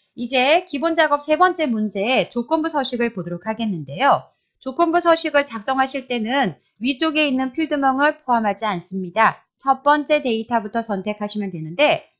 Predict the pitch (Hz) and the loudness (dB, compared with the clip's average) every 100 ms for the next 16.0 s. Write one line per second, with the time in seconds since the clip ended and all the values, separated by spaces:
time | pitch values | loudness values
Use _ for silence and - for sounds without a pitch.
0 | _ - 208 233 330 165 165 247 254 311 | _ -4 0 2 2 0 -4 -4 -2 0
1 | 311 269 262 226 202 262 175 - _ _ | 0 0 0 0 2 2 0 -2 _ _
2 | _ - 247 262 196 320 277 202 320 339 | _ 0 4 4 4 4 4 0 0 0
3 | 339 294 285 269 285 262 254 247 220 226 | 0 -2 -2 -4 -4 -4 -4 -2 -2 -4
4 | - - - - 262 208 190 202 170 180 | -6 -14 -12 -4 -2 -2 -4 -4 -2 2
5 | 208 147 180 180 175 294 277 - _ _ | 4 2 -2 -6 0 2 2 0 _ _
6 | _ 214 233 269 277 285 262 254 180 160 | _ -8 -2 -2 -2 -2 -4 -4 -4 -4
7 | 175 196 - 160 202 240 180 175 190 165 | -2 -2 -2 0 0 0 0 -2 -2 -4
8 | 165 170 156 151 175 170 147 220 320 _ | -4 -4 -4 -4 -4 -6 0 2 2 _
9 | _ - - 190 185 180 165 170 233 302 | _ -18 -8 -6 -6 -6 -8 -4 0 0
10 | - _ 190 254 - 302 269 262 254 240 | -2 _ 0 0 2 0 0 0 0 2
11 | 220 202 202 196 196 202 196 196 175 160 | 2 0 2 0 0 -4 -4 -6 -8 -10
12 | 165 165 160 156 156 214 254 147 _ _ | -10 -10 -12 -12 -6 0 2 0 _ _
13 | _ - 214 254 311 294 269 202 175 254 | _ -6 -2 2 0 2 2 2 2 0
14 | - - 320 - 339 320 311 311 285 147 | -4 -8 -4 4 4 4 -2 -2 -2 -6
15 | - 156 156 160 - 156 151 151 - | -8 -14 -14 -16 -14 -12 -10 -10 -12